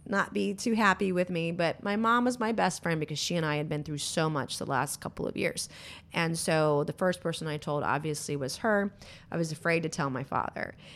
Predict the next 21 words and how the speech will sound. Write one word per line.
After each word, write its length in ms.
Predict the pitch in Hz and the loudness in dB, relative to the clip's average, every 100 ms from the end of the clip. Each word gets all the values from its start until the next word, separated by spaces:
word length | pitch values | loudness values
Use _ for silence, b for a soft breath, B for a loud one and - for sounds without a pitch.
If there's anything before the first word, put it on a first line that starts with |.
| B - | B -4
And 240 | 156 156 | 0 0
so 140 | 156 165 | 0 0
the 140 | 151 | 0
first 260 | 170 165 - | 0 0 0
thing 160 | 175 | -2
she 240 | 160 180 170 | -2 -4 -4
said 260 | - 160 160 | -2 -2 -2
to 80 | |
me 200 | 180 254 | 2 2
was, 280 | 233 175 165 | 4 2 0
"Hey, 160 | - 262 | -2 0
Nancy, 560 | 196 165 - 202 226 - B B B | 0 -2 -4 -4 -4 -8 B B B
you 160 | 175 185 | -2 0
need 140 | 165 | 2
to 60 | 151 | 0
have 200 | 151 143 | -2 -2
a 40 | |
conversation 840 | 147 139 143 139 - 95 - 143 143 | -4 -4 -4 -4 -4 -4 -6 -6 -6
with 160 | - - | -6 -8
your 140 | 156 | -6
dad." 480 | 156 78 - - | -4 -4 -4 -6